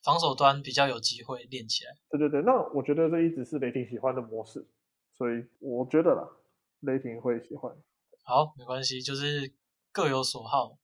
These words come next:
Speaker 2: 对啊，
Speaker 1: 那我这边就帮雷霆选择 Sengun。那来到了尼克队，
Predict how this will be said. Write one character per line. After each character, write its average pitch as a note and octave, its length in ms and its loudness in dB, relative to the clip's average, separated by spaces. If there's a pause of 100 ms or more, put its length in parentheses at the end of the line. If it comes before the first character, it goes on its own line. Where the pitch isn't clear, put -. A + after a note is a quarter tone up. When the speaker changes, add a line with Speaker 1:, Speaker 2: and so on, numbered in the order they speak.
Speaker 2:
对 B2 120 0
啊， - 20 2
Speaker 1:
那 B2+ 100 0
我 A#2 60 -4
这 B2 140 -4
边 C3+ 120 -6
就 C#3+ 80 -4
帮 C#3 260 2
雷 C3 160 -2
霆 C3+ 180 -6
选 B2 200 -6
择 A2+ 200 -16
Sengun。 A#2 600 -8 (720)
那 D3 100 -4
来 C#3 160 4
到 D#3 120 10
了 C#3 100 6
尼 C#3 200 -4
克 F#3+ 220 -2
队， D#3 420 0